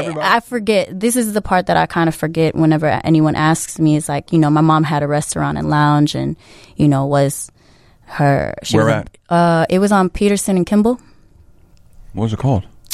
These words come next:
Speaker 2: Mary Lou's.
Speaker 1: Uh-huh.
Speaker 2: So it's a K F C now.
Speaker 1: Okay.
Speaker 2: Um, so <laughs> if,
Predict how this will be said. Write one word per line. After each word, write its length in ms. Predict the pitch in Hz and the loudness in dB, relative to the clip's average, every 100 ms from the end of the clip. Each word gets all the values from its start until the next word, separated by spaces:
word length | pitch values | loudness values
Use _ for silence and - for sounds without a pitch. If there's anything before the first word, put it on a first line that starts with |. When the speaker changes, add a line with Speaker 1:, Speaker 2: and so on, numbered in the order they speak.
| - _ - | -16 _ 0
Speaker 2:
Mary 240 | 180 170 | 2 2
Lou's. 420 | 170 175 262 - - | 0 -2 -6 -12 -6
Speaker 1:
Uh-huh. 240 | 95 151 196 _ | 0 0 -2 _
Speaker 2:
So 260 | - - 175 | -6 0 2
it's 220 | 190 - 180 | 2 0 0
a 640 | 165 156 156 151 151 170 - _ _ _ _ _ | 2 4 4 2 0 -4 -10 _ _ _ _ _
K 220 | - 175 165 | 0 2 2
F 100 | - | -2
C 280 | - 190 | -6 -4
now. 300 | 208 208 262 - _ | -2 -2 -4 -10 _
Speaker 1:
Okay. 340 | 107 131 143 151 _ - | -6 -2 -2 -4 _ -2
Speaker 2:
Um, 380 | 165 156 151 156 | 2 2 2 -2
so 440 | - 160 151 151 | -2 2 4 4
<laughs> 40 | |
if, 100 | 156 | 2